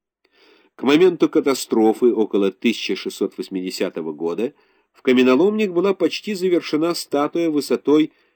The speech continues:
двадцать один и тридцать три сотых метра, иначе говоря, ростом с семиэтажный дом.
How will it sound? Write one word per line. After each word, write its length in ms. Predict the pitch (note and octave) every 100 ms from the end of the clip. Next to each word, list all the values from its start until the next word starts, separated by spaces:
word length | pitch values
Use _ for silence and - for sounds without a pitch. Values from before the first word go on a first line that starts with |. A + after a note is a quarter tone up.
| _ _
двадцать 800 | D2+ D2 A2+ D3 - - B2+ - -
один 520 | G#2 F2 D3 G3 F3+
и 100 | F3
тридцать 600 | - C#3 F3+ - F#3 -
три 180 | F#3 F#3+
сотых 480 | - A#2 G2+ F#2+ G2+
метра, 400 | F#2+ F2+ E2+ E2+
иначе 300 | B2 - D3
говоря, 380 | D3 D3 D#3+ _ _
ростом 560 | F2+ A2 D3+ - F3+ E3+
с 60 | -
семиэтажный 1000 | - F#3 D#3+ B2 A2+ G#2 F#2+ F#2 G2+ F#2
дом. 400 | F2 E2+ D#2